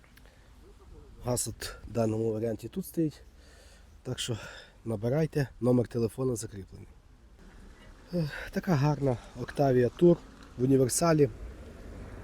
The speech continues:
Є все, один і шість М П І, п'ять сто п'ятдесят доларів. Дві тисячі четвертого року, теж непогана ціна.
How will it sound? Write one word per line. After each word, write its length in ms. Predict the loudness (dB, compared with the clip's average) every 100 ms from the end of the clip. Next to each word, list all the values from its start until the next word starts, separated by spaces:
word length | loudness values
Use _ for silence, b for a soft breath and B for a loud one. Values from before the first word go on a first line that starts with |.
| -14 B B B 4
Є 180 | 12 12
все, 320 | 12 10 12
один 300 | 12 10 8
і 40 |
шість 280 | 6 2 2
М 100 | 2
П 280 | 2 2 2
І, 40 |
п'ять 200 | 6 6
сто 180 | 6 2
п'ятдесят 360 | 0 0 0 2
доларів. 360 | 0 0 -4 -10 -16 -18 -18 -18 -20 -20 -20 -16 -8
Дві 80 | -2
тисячі 480 | 0 0 -2 -4
четвертого 500 | -2 0 0 0 -6
року, 240 | -4 -10 -6 -2
теж 160 | -2
непогана 560 | -2 -6 -6 -6 -6 -8 -12 -20 -20 -20 -20 -20 -20 -10
ціна. 320 | -4 -4